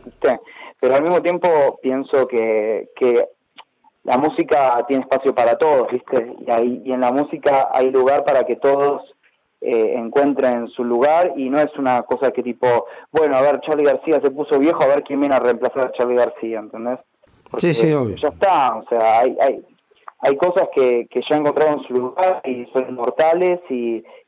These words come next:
Speaker 1: y, y tampoco es nuestro trabajo venir a reemplazar a nadie, ¿viste? Pero bueno, justamente por eso. Hay que, hay que apostar a hacer temazos, que es la, es lo único que hay que hacer, es hacer
Speaker 2: Sí,
Speaker 1: música
Speaker 2: y ese no.
Speaker 1: buena, discos muy buenos,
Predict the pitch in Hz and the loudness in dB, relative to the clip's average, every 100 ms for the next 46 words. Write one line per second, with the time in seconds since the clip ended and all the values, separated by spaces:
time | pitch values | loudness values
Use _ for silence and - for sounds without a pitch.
0 | _ 131 120 117 - 127 117 131 135 165 | _ -10 -8 -8 -8 -10 -4 -2 0 0
1 | 175 147 135 135 123 139 143 131 131 135 | 0 -2 -4 -2 2 2 0 -2 0 0
2 | 120 110 113 - 143 127 151 147 117 110 | 0 -4 -8 -2 0 0 0 0 0 -4
3 | 110 110 - 110 - _ _ _ _ - | -12 -14 -14 -14 -14 _ _ _ _ -6
4 | 117 - 151 117 - - 127 127 123 117 | 0 2 2 0 -6 -4 -2 -2 -4 0
5 | 120 120 - - _ _ _ _ _ 123 | 0 0 -6 -20 _ _ _ _ _ -6
6 | 120 127 117 110 107 - _ _ _ _ | -2 2 2 2 -2 -10 _ _ _ _
7 | _ _ _ - 131 165 123 - - 160 | _ _ _ -6 0 2 2 0 -2 0
8 | 156 139 143 127 117 127 156 147 - 110 | 0 0 -2 -2 -2 0 0 -2 -4 -8
9 | - 127 123 - - - 120 127 147 151 | -6 -2 0 -2 -6 -14 -8 -2 0 2
10 | 123 131 120 - 131 - 117 120 120 117 | 0 0 -2 -2 -6 -6 -4 -4 -2 -2
11 | 123 160 147 127 - - 147 113 - 156 | 0 0 -2 -4 -2 0 0 0 -2 0
12 | 143 175 170 165 - - - - 117 151 | 0 0 0 0 -6 -20 -20 -10 -2 -2
13 | - 135 135 147 135 139 156 165 160 120 | 0 0 0 0 2 4 4 2 0 0